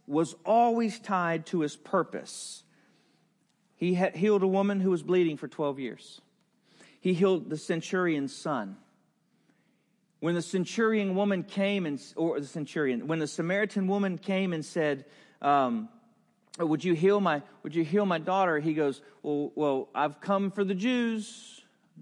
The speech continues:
not for the Gentiles." And he goes, "Yes, but even the dogs eat the scraps that come." He knew his purpose so very clearly. Question, do you know your purpose?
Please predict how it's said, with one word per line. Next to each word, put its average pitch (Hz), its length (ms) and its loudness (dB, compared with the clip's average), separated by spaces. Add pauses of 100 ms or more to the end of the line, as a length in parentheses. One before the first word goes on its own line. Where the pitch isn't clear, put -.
(460)
not 165 260 0
for 220 60 -6
the 190 80 -6
Gentiles." 202 880 -2
And 180 100 -4
he 180 60 -4
goes, 165 200 -2
"Yes, 190 240 0
but 190 120 -4
even 208 400 0
the 147 200 2 (300)
dogs 170 640 4
eat 147 160 -2
the 135 80 -10
scraps - 560 -6
that 143 160 -6
come." 143 220 -4 (480)
He 190 180 2
knew 240 400 4
his 196 220 2
purpose 208 440 -2
so 208 680 -2 (180)
very 175 400 0
clearly. 175 680 0 (420)
Question, 170 420 -2 (720)
do 143 80 -6
you 180 160 0
know 190 140 0
your 165 180 -4
purpose? - 760 -14